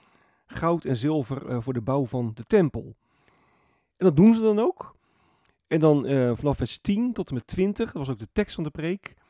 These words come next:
daar lees je dat David de Heere ging, ging danken. Hè, vers tien zegt hij: "Geprezen bent u, Heere God van onze voorvader Israël, voor altijd en eeuwig. U bent groot, u bent machtig.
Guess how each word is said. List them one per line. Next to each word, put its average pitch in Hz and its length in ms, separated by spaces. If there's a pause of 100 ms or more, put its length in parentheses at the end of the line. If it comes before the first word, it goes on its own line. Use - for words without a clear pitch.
(720)
daar 139 120
lees 170 200
je - 60
dat 131 200
David 156 540
de 117 160
Heere 139 300
ging, 120 360
ging 110 220
danken. 139 440 (760)
Hè, 160 180
vers 131 140
tien 151 220
zegt 123 180
hij: 120 80
"Geprezen 180 760
bent 147 260
u, 147 120
Heere 156 420
God 123 340
van - 120
onze 135 220
voorvader 139 480
Israël, 131 480 (440)
voor - 220
altijd 156 520
en 123 220
eeuwig. 147 640 (680)
U 180 120
bent 151 180
groot, 202 440
u 175 80
bent 135 160
machtig. 170 680